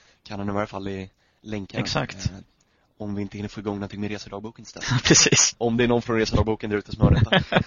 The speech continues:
Speaker 2: <laughs> Jag ska få lägga link-, en, en länk till honom i alla fall här i fotnötterna.
Speaker 1: Ja. <laughs> Toppen.
Speaker 2: Mm. Och he-
Speaker 1: Nej, nej, så det är, det är en, eh, det är en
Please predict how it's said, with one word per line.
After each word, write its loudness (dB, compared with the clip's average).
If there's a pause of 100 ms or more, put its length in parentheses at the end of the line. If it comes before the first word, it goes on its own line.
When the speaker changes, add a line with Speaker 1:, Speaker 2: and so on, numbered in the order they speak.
(300)
Speaker 2:
<laughs> -2 (1300)
Jag 0
ska -2
få 0
lägga 6
link-, 2
en, 0
en 0
länk -2
till -8
honom -4
i -4
alla -6
fall -4
här -2
i -6 (320)
fotnötterna. -8 (680)
Speaker 1:
Ja. -6 (180)
<laughs> -12
Toppen. -10
Speaker 2:
Mm. -6 (520)
Och 0
he- 6 (180)
Speaker 1:
Nej, 0
nej, 0
så -4
det -2
är, -4
det -2
är 0
en, -2
eh, -4
det -10
är -10
en -14